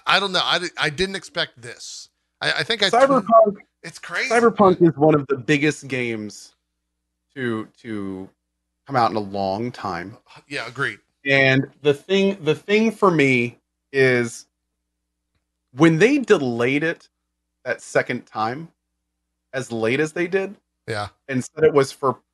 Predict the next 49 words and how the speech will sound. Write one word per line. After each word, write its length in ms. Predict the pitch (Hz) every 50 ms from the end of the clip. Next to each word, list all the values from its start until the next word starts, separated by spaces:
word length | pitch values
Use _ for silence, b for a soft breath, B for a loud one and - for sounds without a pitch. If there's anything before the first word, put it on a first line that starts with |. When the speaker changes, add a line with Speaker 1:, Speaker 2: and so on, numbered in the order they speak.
| _
Speaker 2:
performance 840 | _ - 139 113 - - _ _ _ 117 120 131 151 180 190 196 196 -
issues, 600 | 214 208 - - 220 226 226 226 220 - - _ _ _ _ _ _ _ _ _ _ _ _ _ _ _ _ _ _ _ _ _ _ _ _ _ _
that 220 | 107 196 220 240 -
was 180 | 208 175 -
my 160 | 143 127 120
red 220 | 110 95 95 90 -
flag. 260 | - - - - _ _ _ _ _
Speaker 1:
That's, 260 | - 123 120 - - -
yeah, 240 | - 127 117 117 117
Speaker 2:
That's, 300 | 127 190 202 - - -
Speaker 1:
that's 20 | -
Speaker 2:
that's, 200 | 185 202 220 156
Speaker 1:
true. 160 | 120 113 113 _ -
Speaker 2:
that's 200 | 226 247 240 _ _
when 140 | 214 208
I, 160 | 190 185 175 170 170 -
if, 180 | - 165 151 - -
if 180 | 165 151 - _ _ _
that's 180 | 165 175 175 -
when 80 | 175
I 100 | 165 156
was 120 | 156 147 -
kinda 200 | - 160 143 135
like, 280 | 127 120 120 123 - _ _ _ _ _ -
uh, 840 | 220 262 285 285 262 247 240 226 226 226 220 220 220 214 214 208 202
like, 280 | 180 185 170 165 165 -
okay, 400 | 185 185 175 - 165 156 151 151
this 220 | 151 180 196 -
is, 200 | 196 160 - - _ _
you, 180 | 160 175 170 - _
you 60 | - 165
know, 200 | 143 131 127 120 _ - 165 -
with 140 | 175 185 175
as 120 | 185 165 147
big 200 | - 233 247 233
as 100 | 226 185
that 200 | 202 190 165 131
game 220 | 143 143 143 139
is, 220 | 127 120 110 - _ _ _ _ _ _ _ _ _
you 160 | - 160 220
don't 280 | 226 247 226 214 190 165
delay 360 | 170 160 143 131 139 143 139
it 180 | 135 123 - -
like 200 | 123 120 113 -
that 300 | 123 117 110 104 - _ _
unless 300 | 127 127 120 120 117 -
there 240 | - 135 131 127 123
is 120 | 113 107 -
something, 540 | - - 131 117 113 - 120 104 98 98